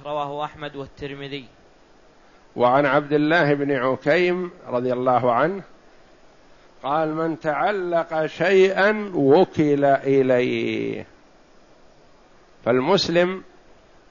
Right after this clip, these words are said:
Speaker 2: عليه أن يتعلق بالله جل وعلا رجاء وخوفا ورغبة ورهبة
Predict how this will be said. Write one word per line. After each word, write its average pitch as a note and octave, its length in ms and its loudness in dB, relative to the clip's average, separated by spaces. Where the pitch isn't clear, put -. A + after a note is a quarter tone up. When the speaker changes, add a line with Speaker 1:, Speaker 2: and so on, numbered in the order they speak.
Speaker 2:
عليه D3+ 440 2
أن D3 100 -2
يتعلق D3+ 680 0
بالله C3+ 520 0
جل A2 280 -4
وعلا G#2 520 0
رجاء B2+ 720 2
وخوفا A#2+ 760 2
ورغبة C3 680 4
ورهبة B2 640 2